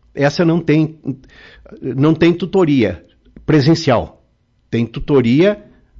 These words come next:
online, né? Nós temos mais de cem cursos na área de pós-graduação, nessa, na área de, das mais diversas áreas do conhecimento humano.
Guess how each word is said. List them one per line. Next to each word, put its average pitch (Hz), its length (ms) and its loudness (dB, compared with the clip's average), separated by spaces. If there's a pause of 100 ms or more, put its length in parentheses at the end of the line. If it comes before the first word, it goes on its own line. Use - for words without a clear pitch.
(680)
online, 120 500 2 (500)
né? - 240 -12
Nós 127 240 -2
temos 147 180 0
mais 147 160 2
de 156 60 -8
cem 170 200 -2
cursos 143 400 -4
na 143 120 -6
área 123 200 -4
de 127 80 -8
pós-graduação, 131 840 -4 (300)
nessa, 120 480 -2
na 127 120 -2
área 123 380 -2
de, 135 520 -4 (220)
das 101 180 -8
mais 160 240 -2
diversas 127 400 -4
áreas 120 160 -2
do - 60 -16
conhecimento 120 480 -4
humano. 127 300 -4